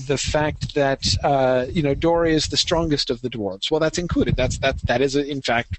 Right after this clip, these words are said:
referred to in the story, that Dory is the strongest one of them. Um, and so that, you know, that's one thing that they get right. One example that I thought was, that was to me most interesting, uh, from this kind of an interpretive standpoint was Ori.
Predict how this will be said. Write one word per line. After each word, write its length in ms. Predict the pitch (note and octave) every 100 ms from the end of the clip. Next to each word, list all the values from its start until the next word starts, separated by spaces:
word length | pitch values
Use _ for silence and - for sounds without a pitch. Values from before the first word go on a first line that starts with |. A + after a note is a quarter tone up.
| -
referred 400 | C#3 - B2+ C#3
to 240 | D#3+ F3
in 160 | C3 C3+
the 80 | B2+
story, 400 | - A#2 A#2+ F3+ - - -
that 100 | C3+
Dory 280 | C3+ B2 B2+
is 100 | C#3+
the 120 | C#3+
strongest 460 | - D3 C3+ C#3+ -
one 160 | B2
of 100 | A2
them. 200 | A#2 E3+ - - - -
Um, 240 | C3+ C3 C3+ E3+
and 220 | C#3 C3
so 500 | - C3 B2 A#2+ A#2+
that, 260 | B2 B2 C3+
you 80 | C3+
know, 60 |
that's 200 | B2 A#2+
one 160 | C#3 B2+
thing 160 | C3+ B2
that 120 | -
they 120 | A#2
get 240 | B2 D3+
right. 220 | D#3 A2+ A#2
One 160 | D3 A3
example 520 | E3+ C#3 C#3+ C3+ B2+
that 120 | B2
I 140 | A#2+ B2+
thought 340 | - B2 A#2 -
was, 540 | C3 A#2 A2+ - - - A3+
that 280 | E3+ C#3
was 160 | C#3+ C3
to 120 | D3+
me 140 | C#3+ D3
most 300 | C3 A#2 E3+
interesting, 460 | D#3 D3+ - - - - - -
uh, 180 | C3+ A2+
from 200 | - C3
this 160 | B2+ -
kind 200 | C3 B2
of 80 | A#2
an 80 |
interpretive 500 | A#2 A2+ B2 A#2 A#2
standpoint 520 | - A#2+ A#2 - A#2+ D3
was 140 | C#3
Ori. 440 | - G#3 B2+ G2